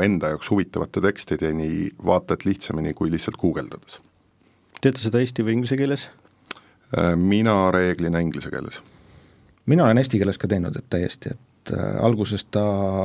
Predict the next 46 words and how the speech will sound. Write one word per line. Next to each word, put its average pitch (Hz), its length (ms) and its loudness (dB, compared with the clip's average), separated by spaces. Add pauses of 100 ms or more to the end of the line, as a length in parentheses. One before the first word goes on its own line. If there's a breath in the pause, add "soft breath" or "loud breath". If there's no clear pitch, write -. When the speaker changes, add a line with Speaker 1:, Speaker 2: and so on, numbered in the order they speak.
(800)
Speaker 3:
järjekindlusega 107 720 4
vastas 131 380 2
mulle 92 260 0
ka 113 220 4
ing-, 98 160 0 (100)
äh, 101 160 2 (320)
mina 135 240 4
küsisin 110 240 4
eesti 127 220 0
keeles, 98 180 2
tema 110 160 4
vastas 117 240 0
inglise 104 320 4
keeles, 92 300 0
mõtlesin, 101 320 -2
et - 100 -4
aga 92 160 -2
switchime 98 400 0
nüüd, 92 160 0 (160)
äh, 101 140 4 (160)
eesti 117 180 2
keele 90 160 2
peale, 87 320 2
ta, 90 160 2 (640 loud breath)
ja 110 100 6
ei 117 80 2
saagi 123 220 6
aru, 104 180 2
et 90 160 -4
no 87 80 -2
vahet 90 320 -2
ei - 60 -2
ole, 98 100 -4
selles - 240 -4
mõttes - 240 -8
ta 95 80 0 (880)
tõlgib 120 240 4
selle 107 220 2
kohe 117 180 2
eesti 107 160 -2
keelde 98 240 2
ära 92 220 2
ja 147 40 -8 (460 loud breath)
kuigi 123 320 6
see 104 220 4 (640)
õpetat-, - 560 0